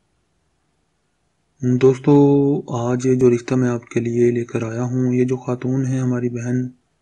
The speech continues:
इनका नाम है रिमशा बीबी। रिमशा बीबी जो हैं, इनकी उम्र जो है इस वक्त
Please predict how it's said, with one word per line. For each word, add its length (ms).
इनका 340
नाम 300
है 160
रिमशा 420
बीबी। 320
रिमशा 360
बीबी 280
जो 120
हैं, 320
इनकी 460
उम्र 340
जो 140
है 120
इस 160
वक्त 380